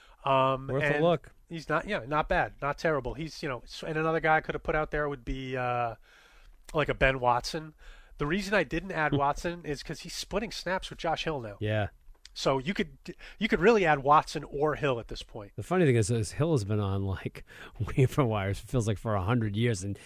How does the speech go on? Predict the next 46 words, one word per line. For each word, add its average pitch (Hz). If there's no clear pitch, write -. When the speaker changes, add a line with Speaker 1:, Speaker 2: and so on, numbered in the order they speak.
Speaker 2:
it's -
one 156
of 156
those 135
guys 135
I 110
can 110
never 147
just 139
click -
on. 82
I 90
can 113
never, 120
like, 104
I, 110
it 80
just 123
can't. 135
And 135
it's 131
Speaker 1:
Can't 160
Speaker 2:
probably 160
Speaker 1:
get 160
Speaker 2:
because 120
Speaker 1:
over 110
the 143
Speaker 2:
of 131
Speaker 1:
hill. 139
Speaker 2:
Yeah, 143
and 139
<laughs> 120
I 175
think 175
it's 170
'cause 147
Ben 156
Watson's 123
just 104
been 160
there 110
so 107
bloody 107
long. 107
It's 87
crazy. 117